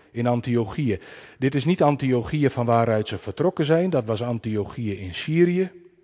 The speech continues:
In vers veertien gaat het over Antiochië, een stad in Pisidië. Dat is een landstreek in het huidige Turkije, in Klein-Azië.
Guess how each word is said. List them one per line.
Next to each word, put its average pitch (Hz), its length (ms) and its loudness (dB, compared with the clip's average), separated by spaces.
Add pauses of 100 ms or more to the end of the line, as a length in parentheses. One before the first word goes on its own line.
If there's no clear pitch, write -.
(1200)
In 120 100 -2
vers - 200 -4
veertien 160 400 2
gaat 139 220 2
het 135 120 -4
over 120 280 0
Antiochië, 123 800 -2 (280)
een 110 140 -8
stad - 340 -2
in 120 260 -4
Pisidië. 120 580 -2
Dat 98 180 -4
is 107 120 -4
een 98 200 -8 (100)
landstreek 143 720 2
in 113 100 -6
het 107 120 -2
huidige 127 480 2
Turkije, 113 600 2
in 110 120 -6
Klein-Azië. 113 680 -2